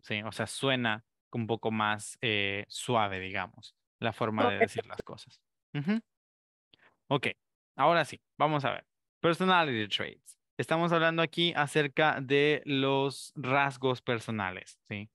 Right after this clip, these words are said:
Speaker 1: O rasgos en la personalidad. Eso sería este, este tema, que va a ser casi que lo último que vamos a estar tratando.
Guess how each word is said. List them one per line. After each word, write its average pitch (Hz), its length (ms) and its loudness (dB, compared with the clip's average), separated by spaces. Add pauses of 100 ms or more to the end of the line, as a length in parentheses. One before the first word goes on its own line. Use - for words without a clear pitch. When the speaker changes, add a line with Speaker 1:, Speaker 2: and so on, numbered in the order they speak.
(220)
Speaker 1:
O 135 140 4
rasgos 139 640 0
en 120 400 2
la 117 120 0
personalidad. 104 760 -2 (360)
Eso 143 260 2
sería 147 520 4
este, 135 840 2
este 131 220 -4
tema, 160 340 2
que - 100 -4
va 120 80 4
a 120 40 -2
ser 127 180 -4
casi - 220 -4
que 147 120 0
lo 135 80 4
último 135 320 -2
que 127 80 -2
vamos 127 260 -2
a 131 40 2
estar 131 260 -2
tratando. 156 520 0